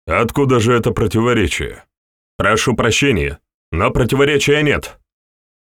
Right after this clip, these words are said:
Сёгун молча выгнул бровь, несколько удивлённый такими словами. «Иезуиты желали, чтобы подданные Цин отреклись от своей веры в пользу их бога. Император Канси запретил так делать.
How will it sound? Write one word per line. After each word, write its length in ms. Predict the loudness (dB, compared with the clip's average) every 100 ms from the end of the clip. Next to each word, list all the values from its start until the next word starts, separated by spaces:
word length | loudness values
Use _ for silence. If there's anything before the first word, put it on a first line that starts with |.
| _ _ _ -10
Сёгун 540 | -4 -2 -2 0 0
молча 540 | 2 2 0 0 0
выгнул 400 | 0 -2 0 0
бровь, 420 | 0 0 0 -2 -2
несколько 640 | -2 -2 -4 -4 -2 -2
удивлённый 720 | -2 0 0 0 0 0 -2
такими 400 | -4 -4 -2 -4
словами. 580 | -2 -2 0 -2 -4 -12 _ _ _ _ _ _ _ _ _ _ _ _ -8
«Иезуиты 680 | -4 -2 0 0 0 0 0
желали, 400 | 2 2 2 0
чтобы 400 | 0 -2 0 -2
подданные 580 | 0 0 2 0 0
Цин 340 | -2 -2 -2 -2
отреклись 840 | -2 -2 0 -2 0 0 0 0 0
от 140 | -2
своей 300 | -2 0 2
веры 260 | 2 2 0
в 80 |
пользу 320 | 0 0 2 2
их 180 | 2
бога. 440 | 2 2 0 -4 -8 _ _ _ _ _ _ -8
Император 720 | -2 0 0 2 2 2 -2
Канси 440 | -2 -2 -2 0 0
запретил 600 | 0 0 0 0 0 0
так 160 | -2
делать. 520 | 0 0 0 -4 -8